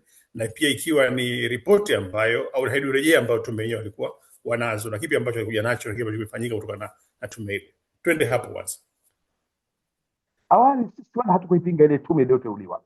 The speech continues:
Speaker 2: na ndio maana tulikwenda mbele yake kutoa ripoti zetu, na tuliamini watafanya kazi kwa uaminifu na kwa uadilifu, na hasa kwa mwenyekiti ambaye kwa wakati ule alikuwa ni Brigedia Jenerali Hashim Mbita. Kwa hivyo tuliamini kabisa kabisa kwamba hii tume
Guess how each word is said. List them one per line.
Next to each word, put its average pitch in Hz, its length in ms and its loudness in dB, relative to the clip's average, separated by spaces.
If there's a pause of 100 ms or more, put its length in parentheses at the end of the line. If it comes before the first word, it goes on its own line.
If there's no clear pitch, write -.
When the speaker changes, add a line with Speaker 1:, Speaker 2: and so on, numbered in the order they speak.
(240)
Speaker 2:
na 151 100 4
ndio 185 180 6
maana 180 220 6
tulikwenda 156 440 0
mbele 139 200 0
yake 151 260 2
kutoa 143 340 2
ripoti 104 300 -4
zetu, 95 300 -10 (1040)
na 143 140 4
tuliamini 156 640 6
watafanya 151 400 0
kazi 175 240 4
kwa 127 120 0
uaminifu 117 560 -4
na 160 100 0
kwa 127 120 4
uadilifu, 113 580 -4 (320)
na 147 120 4
hasa 220 280 4
kwa 175 120 4
mwenyekiti 151 640 -2 (300)
ambaye 143 320 6
kwa 143 120 2
wakati 135 320 0
ule 180 160 0
alikuwa 123 400 0
ni 120 120 -10
Brigedia 123 380 -2
Jenerali 131 500 -2 (400)
Hashim 104 240 2
Mbita. 90 360 -8 (480)
Kwa 160 100 6
hivyo 180 160 4
tuliamini 170 460 6
kabisa 127 440 2
kabisa - 400 -2 (200)
kwamba 135 200 4
hii 165 140 2
tume 104 340 -4